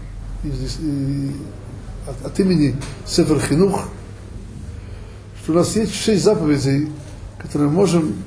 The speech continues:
исполнять каждую секунду, каждое мгновение.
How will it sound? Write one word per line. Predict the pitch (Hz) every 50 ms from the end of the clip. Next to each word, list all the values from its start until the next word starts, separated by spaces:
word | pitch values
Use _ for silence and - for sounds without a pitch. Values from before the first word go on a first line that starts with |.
| - - - - - - - - - - - - - - - - - - - - - - - - - - - - 170
исполнять | - - - 170 160 165 180 202 202 202 -
каждую | - 214 196 185 170 170 165
секунду, | - - 147 127 - - - - - - - - - - - - - -
каждое | - 185 185 175 151 151
мгновение. | 143 143 135 127 131 131 139 139